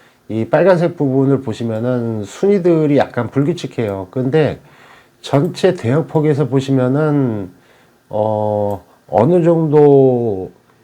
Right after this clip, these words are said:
약간은 제가 평균치를 뽑아보면은 약간은 상위권이라고 봐야 돼요. 자, 어느 정도 얘네들의 움직임을, 자, 감지를 했습니다.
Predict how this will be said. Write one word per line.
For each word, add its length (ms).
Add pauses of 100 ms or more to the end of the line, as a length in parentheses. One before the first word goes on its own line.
(440)
약간은 800
제가 240
평균치를 540
뽑아보면은 720
약간은 380
상위권이라고 720
봐야 260
돼요. 340 (880)
자, 360 (340)
어느 260
정도 600
얘네들의 960
움직임을, 1040 (200)
자, 300 (400)
감지를 800
했습니다. 680